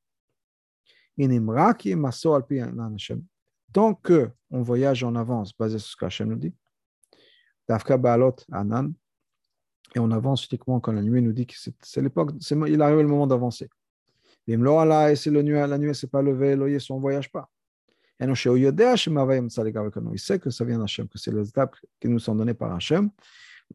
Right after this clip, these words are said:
Chol Makom Shela, B'chol Matzav Shebo Yimtze. Dans ce cas-là, on sait, on a confiance que là où on arrive, quelle que soit notre situation, Hare Hu Nosei Imo Shlichut Makosh Baruch Hu, on a avec nous une Shlichut d'Hachem. Quelle est cette Shlichut ? La Sot, Lo Yitbaret Dira B'Tachtim, de créer une Dira B'Tachtim pour Hachem.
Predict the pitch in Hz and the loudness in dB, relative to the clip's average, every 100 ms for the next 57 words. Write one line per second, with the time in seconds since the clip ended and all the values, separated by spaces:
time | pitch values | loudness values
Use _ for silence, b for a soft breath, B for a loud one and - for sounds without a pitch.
0 | - - 196 202 - 151 143 151 139 120 | -4 4 4 4 0 0 2 2 2 0
1 | 147 143 - 120 - 110 101 98 120 101 | -2 -2 -4 -8 -6 -4 -4 -4 -6 -6
2 | - 139 131 - 127 - _ - 90 87 | -4 -4 -4 -4 -4 -6 _ -8 -6 -6
3 | - - - - 113 156 190 185 196 151 | -10 -8 -8 -4 2 4 4 2 2 0
4 | - _ _ _ _ _ 117 151 139 160 | -2 _ _ _ _ _ -6 -4 -2 -2
5 | 151 160 156 139 170 143 - b b b | -2 -2 -2 -2 -4 -10 -12 b b b
6 | 143 143 151 151 143 127 196 190 180 151 | 2 4 6 6 4 2 4 4 4 -2
7 | 143 - 160 135 135 139 127 123 120 139 | -4 -6 -6 -6 -4 -4 -6 -4 -2 0
8 | 127 - 151 185 151 - 131 127 123 - | -2 -2 0 0 -4 -6 -4 -4 -4 -6
9 | 139 _ _ _ _ _ _ b b - | -14 _ _ _ _ _ _ b b 0
10 | 143 151 156 - 151 190 196 - _ _ | 2 2 0 -2 0 4 2 2 _ _
11 | _ _ 139 113 107 - 185 185 - 139 | _ _ -2 0 0 2 2 2 -2 2
12 | 156 147 131 131 127 123 - 117 120 113 | 4 4 0 -2 -2 -8 -10 -12 -10 -10
13 | - 131 127 120 120 113 - 113 131 - | -4 -2 -2 -4 -6 -10 -10 -12 -8 -10
14 | - | -10